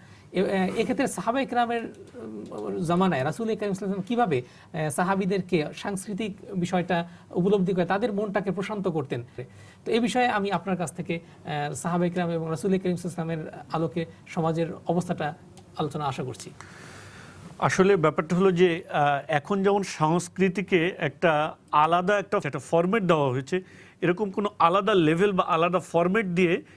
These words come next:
Speaker 2: এটাকে কখনো প্রমোট করা হয়নি তখন।
Speaker 1: জি, জি।
Speaker 2: এটা মানুষের দৈনন্দিন জীবনের একটা অংশ। এইটা তখনই মানুষ এটাকে আলাদা ফ্লেভার দিয়েছে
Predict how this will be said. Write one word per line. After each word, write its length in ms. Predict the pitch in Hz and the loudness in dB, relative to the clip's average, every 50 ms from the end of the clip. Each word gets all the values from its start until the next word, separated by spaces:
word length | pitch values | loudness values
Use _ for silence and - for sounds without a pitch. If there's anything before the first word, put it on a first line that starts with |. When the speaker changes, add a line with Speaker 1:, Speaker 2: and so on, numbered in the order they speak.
| - _ - | -20 _ -6
Speaker 2:
এটাকে 340 | - 180 156 - 185 190 208 190 | -2 0 0 0 0 0 0 0
কখনো 540 | 185 175 165 196 190 185 185 170 170 190 - - - | 0 0 2 4 4 4 6 4 4 2 -2 -4 -2
প্রমোট 280 | - 170 180 180 170 175 | 2 4 4 4 4 2
করা 220 | - 170 160 160 | 2 2 2 2
হয়নি 300 | 135 143 147 147 143 135 | 4 2 2 2 2 0
তখন। 380 | 127 - - 135 - - 127 135 - - - 135 | -2 -2 -6 -8 -6 -8 -12 -14 -14 -16 -14 -12
Speaker 1:
জি, 60 | - | -12
জি। 160 | - 135 - 170 | -4 0 0 2
Speaker 2:
এটা 180 | 175 220 220 | 4 4 4
মানুষের 400 | 202 190 185 185 180 220 220 170 | 4 4 2 2 2 2 2 2
দৈনন্দিন 560 | 156 170 196 208 202 233 220 233 254 262 226 | 4 2 2 4 2 2 2 2 2 2 4
জীবনের 300 | 190 202 196 214 208 208 | 4 4 4 4 4 4
একটা 200 | 180 - - 170 | 4 2 2 0
অংশ। 300 | 143 131 123 - - - 139 - - - - - - - - - - | 0 0 -2 -4 -8 -10 -12 -14 -18 -20 -20 -20 -20 -20 -12 -2 2
এইটা 500 | 180 185 185 180 233 226 202 180 196 214 - - _ | 2 2 4 4 4 4 4 4 2 0 -2 -4 _
তখনই 420 | - 196 175 180 - 233 240 269 269 | 2 2 2 2 0 0 0 2 2
মানুষ 480 | 247 226 208 202 202 214 - - - - - | 4 4 4 4 2 0 -2 -6 -12 -10 -6
এটাকে 260 | - 160 185 185 185 | -4 -2 -2 0 2
আলাদা 340 | 180 175 160 175 185 185 196 | 4 4 4 4 4 2 0
ফ্লেভার 480 | - - 180 180 202 190 208 208 185 170 | 0 2 4 4 6 6 4 2 2 2
দিয়েছে 360 | 170 175 165 - - 240 | 2 2 2 0 -4 -6